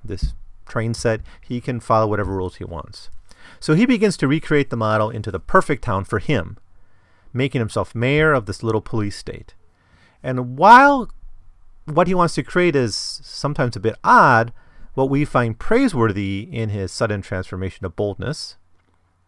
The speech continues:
he's, he's, c-, you know, is that he has real grievances against many of the people in his life. And his revenge is satisfying for the reader. We're kind of happy he finally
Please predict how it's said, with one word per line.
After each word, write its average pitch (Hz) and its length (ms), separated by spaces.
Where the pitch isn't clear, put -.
he's, 110 140
he's, 135 320
c-, - 160
you 113 140
know, 104 240
is 123 260
that 127 260
he 196 120
has 220 120
real 240 160
grievances 196 520
against 123 280
many 120 140
of 104 40
the 95 80
people 98 520
in 107 120
his 95 160
life. 87 420
And 175 220
his 180 140
revenge 185 440
is 180 180
satisfying 127 760
for 101 340
the 90 100
reader. 92 280
We're 110 140
kind 175 180
of 160 80
happy 202 420
he 107 180
finally 92 600